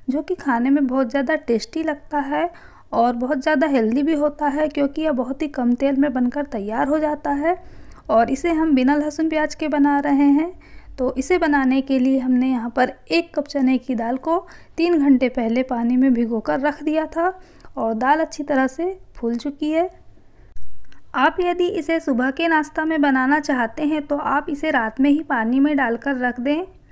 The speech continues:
और इसे अब हम एक ग्राइंडिंग जार में डाल देंगे। अब इसमें डालेंगे दो हरी मिर्च कट करके।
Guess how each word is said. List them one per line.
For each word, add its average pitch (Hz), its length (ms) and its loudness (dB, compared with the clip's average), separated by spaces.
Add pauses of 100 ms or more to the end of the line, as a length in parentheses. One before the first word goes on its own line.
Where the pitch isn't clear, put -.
(720)
और 233 340 -4
इसे 320 320 0
अब 294 260 2
हम 277 280 -2
एक 285 200 -2
ग्राइंडिंग 247 540 2
जार 254 240 0
में 254 160 2
डाल 226 280 -2
देंगे। 233 440 -4 (2750)
अब 311 160 -2
इसमें 330 280 0
डालेंगे 277 520 4
दो 247 220 4
हरी 277 260 2
मिर्च 294 340 2
कट 240 240 -6
करके। 269 400 -2